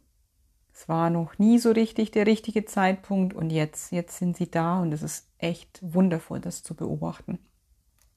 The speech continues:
Und was jetzt mit dieser, mit dieser, hm, Welle des Aufstehens einhergeht, das habe ich in den letzten Tagen ganz viel selber bemerkt,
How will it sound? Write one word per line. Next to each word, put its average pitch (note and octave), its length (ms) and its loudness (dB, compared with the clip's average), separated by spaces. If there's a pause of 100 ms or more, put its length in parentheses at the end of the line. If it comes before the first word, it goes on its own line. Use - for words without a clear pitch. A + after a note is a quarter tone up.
(1080)
Und F#3 180 6
was F#3+ 160 8
jetzt G#3 220 2
mit G3 160 4
dieser, F#3 520 4
mit F#3 260 -2
dieser, F3 600 0 (580)
hm, F#3 160 4 (2500)
Welle E3+ 580 6 (480)
des E3 220 -4
Aufstehens F3 720 0
einhergeht, E3+ 880 -2 (1300)
das D#3+ 180 -6
habe D#3 180 -6
ich D3+ 300 -4
in E3 140 -2
den D#3 140 -2
letzten - 400 -4
Tagen F#3 420 0
ganz F3 320 -2
viel F3+ 260 -2
selber G3+ 360 2
bemerkt, E3+ 720 -2